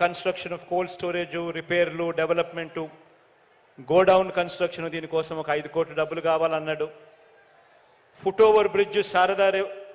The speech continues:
నది మీద, దానికి ఒక మూడు కోట్లు కావాలన్నాడు. అదే రకంగా రేబాక and కొప్పాక రోడ్డుకు సంబంధించి వైడనింగ్ కోసం మరో మూడు కోట్లు కావాలన్నాడు. అదే రకంగా తుంపాల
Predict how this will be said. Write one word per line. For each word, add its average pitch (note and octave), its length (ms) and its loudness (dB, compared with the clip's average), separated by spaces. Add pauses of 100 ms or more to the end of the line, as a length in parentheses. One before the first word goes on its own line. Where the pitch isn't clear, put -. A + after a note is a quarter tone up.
నది D#3+ 240 -4
మీద, F#3 240 -2 (400)
దానికి D#3+ 220 -8
ఒక D#3 80 -8
మూడు D#3+ 260 -4
కోట్లు F3+ 280 -2
కావాలన్నాడు. F3 680 0 (1400)
అదే F#3 220 4
రకంగా G3 440 4 (1700)
రేబాక G3+ 480 4
and G3 320 4 (400)
కొప్పాక G#3 440 2
రోడ్డుకు G#3 380 4
సంబంధించి G3 640 -4
వైడనింగ్ F3+ 420 0
కోసం G3 320 -4
మరో F#3 180 -2
మూడు F#3 220 -4
కోట్లు F#3 260 -4
కావాలన్నాడు. F#3 680 0 (2250)
అదే F3+ 200 4
రకంగా G#3 400 2
తుంపాల G#3 680 4